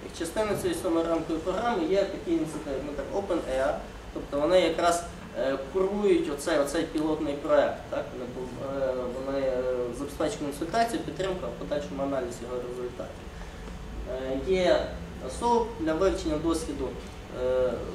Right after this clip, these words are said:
зонатого відкритого доступу, є піа для, е, вивчення досвіду зеленого відкритого доступу, і, е, аоп, е, оапен, е, це, е,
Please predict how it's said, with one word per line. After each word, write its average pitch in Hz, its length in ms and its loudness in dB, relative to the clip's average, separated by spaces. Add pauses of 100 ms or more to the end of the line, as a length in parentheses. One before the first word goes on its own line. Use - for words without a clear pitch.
(100)
зонатого 160 420 2
відкритого 151 460 -4 (120)
доступу, 143 440 -6 (520)
є 160 320 2
піа 190 180 4 (120)
для, 135 180 4
е, - 60 0 (260)
вивчення 143 280 -4
досвіду 135 300 -4
зеленого 170 460 2
відкритого 156 480 -4
доступу, 139 500 -4 (800)
і, 180 60 2
е, 143 460 4 (260)
аоп, 208 440 4
е, 156 140 6 (140)
оапен, 185 600 6 (180)
е, 143 240 4
це, 160 360 6 (400)
е, 135 500 6